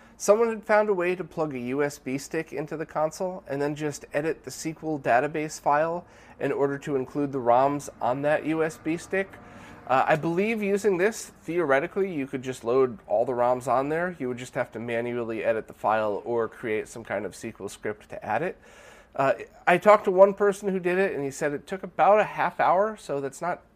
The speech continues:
too bad. Uh, maybe we'll get one full hackable set or something that we could just download onto a U S B stick and then have it automatically overwrite the sequel database file. But either way, it seems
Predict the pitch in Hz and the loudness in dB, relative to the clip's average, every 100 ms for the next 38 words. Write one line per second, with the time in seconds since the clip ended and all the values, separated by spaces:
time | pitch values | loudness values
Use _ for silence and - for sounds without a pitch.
0 | - - 233 101 92 110 - - - - | -10 -4 0 0 0 -4 -8 -20 -20 -20
1 | _ 113 123 120 156 160 175 175 165 165 | _ 0 0 2 0 0 2 2 2 2
2 | 143 139 160 160 151 - 160 151 147 - | 2 2 2 2 -6 -4 0 0 -2 -4
3 | - 143 - 143 127 - 143 127 - - | -2 -2 0 -2 -2 -2 -2 -2 -4 -8
4 | 107 110 107 95 110 113 120 - 110 117 | -8 -6 -6 -8 -10 -10 -12 -8 -4 -2
5 | 127 117 110 110 - 104 110 107 107 - | 0 0 0 -2 -6 -6 -4 -2 -4 -6
6 | 107 104 - 110 - - 110 98 95 87 | -12 -10 -6 -6 -8 -12 -8 -6 -6 -8
7 | - 117 117 104 107 113 110 104 101 104 | -10 -6 -4 -2 -2 -2 -2 -4 -4 -6
8 | 92 101 98 104 - - - 131 139 143 | -6 -4 -2 -2 -2 -10 -12 -10 -6 -2
9 | 135 147 151 147 - 151 160 160 - - | 0 -2 -6 -6 -2 0 0 -4 -12 -20
10 | - - - 240 220 - 269 254 214 214 | -20 -20 4 8 8 8 6 8 6 6
11 | 160 - 180 170 156 | 4 0 -4 -4 -6